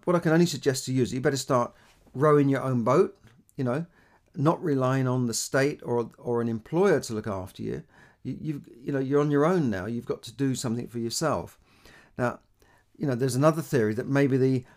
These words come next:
the centuries-old party is over for the West as the, the East goes strong, grows stronger now and takes more of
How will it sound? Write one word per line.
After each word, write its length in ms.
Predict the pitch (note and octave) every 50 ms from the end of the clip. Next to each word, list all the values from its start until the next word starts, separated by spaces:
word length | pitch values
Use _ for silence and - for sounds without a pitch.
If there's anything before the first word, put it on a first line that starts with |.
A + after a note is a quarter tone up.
| _ -
the 80 | - A#2+
centuries-old 920 | - - D#3+ D#3 D3 - C#3+ C#3+ C3 A#2 C3 B2 B2+ B2+ B2+ A#2 G#2+ -
party 680 | - - D#3+ E3 E3 D#3+ - - C3+ G#2+ G2+ G#2+ C3
is 120 | C3+ A#2 C3+
over 280 | C#3 D#3 E3 D3+ D3
for 140 | C3 - A#2+
the 100 | G2+ A2
West 440 | G#2+ A2+ A2 F#2 F2 - - - - - -
as 160 | A2+ A#2 A2
the, 220 | A#2 B2+ B2 A2 - _ _ -
the 100 | - A#2+
East 360 | C3 D3+ F3+ E3+ - - -
goes 200 | - B2+ A#2 A2
strong, 420 | - - - - C3 B2+ B2+ A#2 -
grows 300 | - - C3 B2 B2 -
stronger 400 | - - C#3+ C#3+ D#3 C#3 A#2 A2
now 200 | G#2 G#2 G2+ G#2+
and 100 | A2 -
takes 260 | - C3 B2 - -
more 220 | B2 B2+ B2+ B2
of 140 | B2 G#2+ -